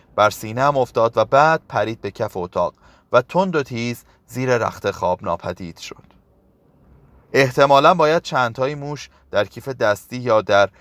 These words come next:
جیب پالتو از محل کار به خانه آورده باشم. از حیاط بوی سنگین فاضلاب می‌آید. به خودم می‌گویم باران در پیش است. از آن کار دشوار و آبجوهای پیاپی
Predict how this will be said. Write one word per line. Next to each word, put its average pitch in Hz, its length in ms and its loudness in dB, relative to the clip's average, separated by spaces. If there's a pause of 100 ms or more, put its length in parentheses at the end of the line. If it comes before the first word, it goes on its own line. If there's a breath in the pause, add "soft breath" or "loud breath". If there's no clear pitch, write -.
(160 soft breath)
جیب 175 280 -4
پالتو 123 420 2
از 117 220 2
محل 110 360 -2
کار 117 280 2
به 104 100 -4
خانه 87 300 -6
آورده 82 420 -10
باشم. 71 440 -16 (2250)
از 117 160 2
حیاط 180 420 4
بوی 190 220 -6
سنگین 151 480 -6
فاضلاب 120 640 0
می‌آید. 85 540 -8
به 107 80 -6
خودم 117 380 0
می‌گویم 110 540 -2 (360 soft breath)
باران 117 540 4
در 90 180 -2
پیش 90 340 -16
است. 76 400 -12 (1040)
از 120 160 0
آن 135 120 0
کار 135 280 2
دشوار 120 520 4
و 113 180 6 (260 soft breath)
آبجوهای 131 560 2
پیاپی 117 640 -2